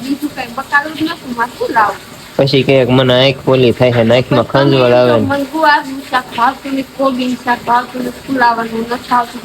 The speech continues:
Speaker 1: મારું બકાલું શું લાવું?
Speaker 2: તો પણ મારી હાટુ હાલે, તારે હવે રીંગણાનું તે બીજો કાંઈક લઈ લીધો હતો, તને જ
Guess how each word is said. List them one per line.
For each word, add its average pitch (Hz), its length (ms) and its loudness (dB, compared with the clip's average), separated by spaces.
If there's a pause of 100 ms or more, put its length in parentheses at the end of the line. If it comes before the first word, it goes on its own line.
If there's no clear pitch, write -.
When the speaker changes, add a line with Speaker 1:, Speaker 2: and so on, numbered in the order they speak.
(120)
Speaker 1:
મારું 220 260 -2
બકાલું 269 500 0
શું 311 200 -2
લાવું? 196 200 -2 (380)
Speaker 2:
તો 127 180 4
પણ 156 280 4
મારી 160 300 4
હાટુ 151 240 4
હાલે, 123 160 4
તારે 151 300 2
હવે 147 180 4
રીંગણાનું 160 440 4
તે 160 80 4
બીજો 165 340 4
કાંઈક 143 220 2
લઈ 170 180 6
લીધો 160 240 4
હતો, 156 220 2 (140)
તને 160 200 4
જ 127 80 -2